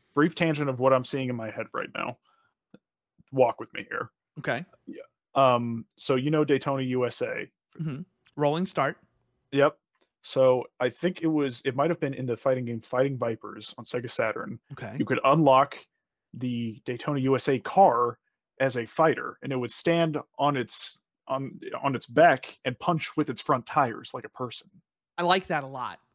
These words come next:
Speaker 2: I'm just
Speaker 1: Yeah.
Speaker 2: gonna throw that out there.
Speaker 1: It, it's pretty good.
Speaker 2: I like that a
Speaker 1: Every
Speaker 2: lot. That's like the opposite of Street Fighter.
Speaker 1: Yeah. Yeah. S-, so far in my mind,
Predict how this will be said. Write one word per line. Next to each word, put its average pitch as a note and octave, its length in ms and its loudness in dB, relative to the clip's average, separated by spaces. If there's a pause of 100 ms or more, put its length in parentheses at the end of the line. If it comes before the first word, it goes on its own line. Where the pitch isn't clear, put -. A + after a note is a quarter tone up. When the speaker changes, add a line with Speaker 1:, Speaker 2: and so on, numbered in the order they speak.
(140)
Speaker 2:
I'm C#3 160 -8
just C#3 160 0
Speaker 1:
Yeah. E3+ 80 8
Speaker 2:
gonna A#2+ 120 4
throw D3 200 -4
that C3 160 -8
out B2 200 -10
there. A#2 240 -16 (160)
Speaker 1:
It, F3 180 -10
it's E3 160 0
pretty D3+ 220 4
good. B2+ 300 2
Speaker 2:
I E3 60 -6
like F3+ 200 2
that - 80 6
a F3+ 40 4
Speaker 1:
Every F#3 140 4
Speaker 2:
lot. D#3+ 180 2
That's F#3 160 2
like F#3+ 140 2
the F#3+ 140 0
opposite F3+ 400 2
of C#3 80 -6
Street D3 280 -6
Fighter. F#3 480 2 (400)
Speaker 1:
Yeah. A#2 280 0 (380)
Yeah. A#2+ 200 0 (440)
S-, - 140 -18
so D#3+ 220 4
far D#3 460 4
in D3 120 -4
my C#3 140 4
mind, C3+ 500 -2